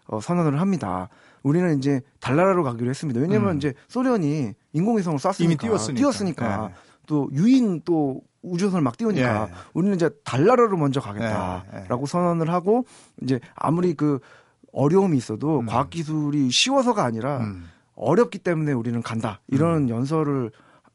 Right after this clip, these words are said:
Speaker 1: 그 한 유명한 연설이 있는데
Speaker 2: 아.
Speaker 1: 실제로, 어, 미국이 달나라로 암스트롱이 간
Speaker 2: 그리고
Speaker 1: 해가
Speaker 2: 갔어요.
Speaker 1: 간
Speaker 2: 예,
Speaker 1: 게
Speaker 2: 예.
Speaker 1: 천구백육십구 년입니다.
Speaker 2: 예.
Speaker 1: 십 년이 되기 전에 육-,
Speaker 2: 음.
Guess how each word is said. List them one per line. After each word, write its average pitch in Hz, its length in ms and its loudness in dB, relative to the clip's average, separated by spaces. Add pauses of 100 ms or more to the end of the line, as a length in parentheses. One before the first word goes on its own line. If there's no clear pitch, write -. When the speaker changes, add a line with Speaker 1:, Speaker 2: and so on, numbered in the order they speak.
(120)
Speaker 1:
그 120 320 -2
한 151 280 -2
유명한 185 360 2
연설이 127 300 0
있는데 107 420 0
Speaker 2:
아. - 60 -20 (120)
Speaker 1:
실제로, 214 460 0 (320)
어, 135 480 0
미국이 185 680 -4 (100)
달나라로 175 800 2 (240)
암스트롱이 160 480 0
간 131 420 -2 (120)
Speaker 2:
그리고 214 180 2
Speaker 1:
해가 185 160 4
Speaker 2:
갔어요. 123 320 2 (100)
Speaker 1:
간 165 240 2
Speaker 2:
예, 190 60 4
Speaker 1:
게 233 240 2
Speaker 2:
예. 98 360 -4 (380)
Speaker 1:
천구백육십구 165 680 -2
년입니다. 127 440 2
Speaker 2:
예. 98 460 -4 (260)
Speaker 1:
십 - 180 -2
년이 269 300 2
되기 170 180 0
전에 113 400 -4
육-, 214 80 -2
Speaker 2:
음. 98 300 -4